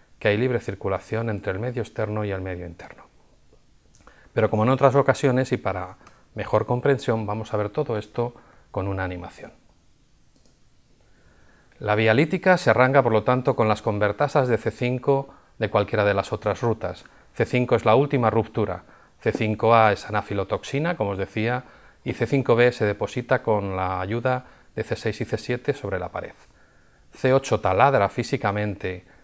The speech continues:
esta membrana de la bacteria y C nueve, polimerizando un número indeterminado de veces sobre sí mismo, forma este poro que va a permitir la libre circulación entre el interior y el exterior.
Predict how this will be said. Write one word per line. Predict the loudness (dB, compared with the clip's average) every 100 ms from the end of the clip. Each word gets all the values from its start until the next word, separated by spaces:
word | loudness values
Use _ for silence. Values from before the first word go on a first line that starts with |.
| _ -10
esta | -6 -4 -4
membrana | -2 -4 -4 -4
de | -2
la | -2
bacteria | -2 -2 -2 -2 -4 -4
y | -4
C | -2
nueve, | 0 0 -2 -6 -16 _ _ _ _ 2
polimerizando | 4 4 0 -2 -2 0 0
un | 0
número | 0 0 0
indeterminado | -2 -4 -4 -4 -2 -2 0
de | 0
veces | -2 -4 -6
sobre | -4 -4
sí | -4 -4
mismo, | -4 -4 -6 -8 -16 -20 _ _
forma | 2 2 2
este | -2 -4 -6 -2
poro | 4 4 4 2
que | 2
va | 2
a |
permitir | 2 -2 -4 -2 0 0 -2 -20 -20 -14 -6
la | -2
libre | 0 -2
circulación | -4 -6 -4 -4 -2 -2 -2
entre | -2 -4 -6
el | -8
interior | -8 -6 -4 -2 0
y | -2
el | -6
exterior. | -6 -8 -8 -10